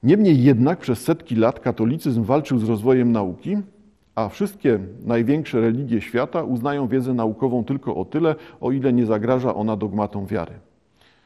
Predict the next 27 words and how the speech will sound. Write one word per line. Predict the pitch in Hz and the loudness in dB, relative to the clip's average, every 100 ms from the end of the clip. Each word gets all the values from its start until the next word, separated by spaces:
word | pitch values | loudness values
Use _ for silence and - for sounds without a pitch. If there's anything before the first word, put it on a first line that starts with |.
| _ _ _ | _ _ _
Konflikt | - 208 202 202 170 | -2 0 0 -4 0
jest | 131 139 | 0 2
jednak | 143 135 131 | 0 0 0
nieuchronny, | 131 139 135 117 104 90 90 - | 2 2 2 0 -2 -4 -10 -10
a | - | -6
kościoły | 113 113 - 160 156 - | -4 -6 -2 0 0 0
unikają | 113 113 - 143 135 98 | 0 0 2 2 2 0
otwartej | - 123 123 117 | 0 -2 -2 -6
konfrontacji, | 107 98 98 151 160 - 156 | -6 -6 -4 -4 -4 -6 -8
bo | 139 151 | -4 -2
ich | 147 95 | -2 -4
liderzy | 107 101 120 120 | -4 -2 -2 -4
są | 120 104 | -6 -8
świadomi, | - 98 110 123 127 - - - | -4 -2 0 0 -2 -6 -18 -4
że | 110 | 0
mogliby | 117 135 127 113 | 2 2 0 -2
w | |
ten | 104 101 | -6 -6
sposób | 110 113 110 | -4 -4 -6
stracić | - 113 - 87 | -2 -4 -4 -4
wiernych | 110 135 131 120 | 2 2 2 -4
i | 156 | -4
zniechęcić | 123 104 117 123 113 | -2 0 0 -2 -6
do | - | -6
siebie | - 117 107 | -4 -2 -2
opinię | 87 107 104 | -2 -4 -6
publiczną”. | 101 101 123 - 80 | -4 -4 -6 -8 -14